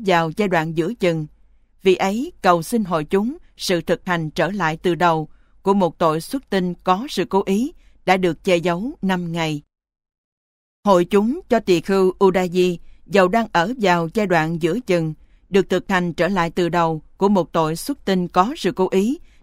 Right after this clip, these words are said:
đã được che giấu năm ngày. Đại đức nào đồng ý việc thực hành trở lại từ đầu của một tội xuất tinh có sự cố ý, đã được che giấu năm ngày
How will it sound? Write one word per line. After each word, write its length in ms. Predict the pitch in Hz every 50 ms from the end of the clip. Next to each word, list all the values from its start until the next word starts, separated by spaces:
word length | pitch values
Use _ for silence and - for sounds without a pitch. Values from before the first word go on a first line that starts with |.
| _
đã 140 | - 180 196
được 280 | 185 180 175 160 - -
che 120 | 190 180
giấu 400 | 175 160 180 175 185 220 269 330 -
năm 300 | - 202 202 202 196 180
ngày. 280 | 175 175 165 156 151 147 - _ _ _ _ _ _ _ _ _ _ _ _ _ _ _ _ _ _ _ _
Đại 180 | - 185 180 175
đức 200 | 190 269 - -
nào 380 | 220 185 180 175 170 170 165 -
đồng 200 | - 185 170 165 -
ý 340 | - 185 196 226 269 349 - _ - -
việc 200 | - 185 165 -
thực 180 | - 180 - -
hành 220 | 180 170 165 160
trở 140 | - - 175
lại 200 | 208 196 170 160
từ 200 | - - 180 165
đầu 340 | 156 175 175 165 160 156 - - - - -
của 120 | - 185 196
một 240 | 208 185 160 -
tội 200 | - 175 156 160
xuất 300 | 170 - - 277 - -
tinh 260 | - 190 180 180 175 170
có 300 | - - 180 185 240 302
sự 160 | - - 185
cố 160 | - 190 190
ý, 280 | - 185 190 214 254 339 - - - _ -
đã 180 | _ 156 185 202
được 240 | 180 175 165 - -
che 120 | 196 180
giấu 320 | 175 170 175 175 208 277 349 -
năm 300 | 214 214 208 208 196 175
ngày 280 | 175 165 160 156 147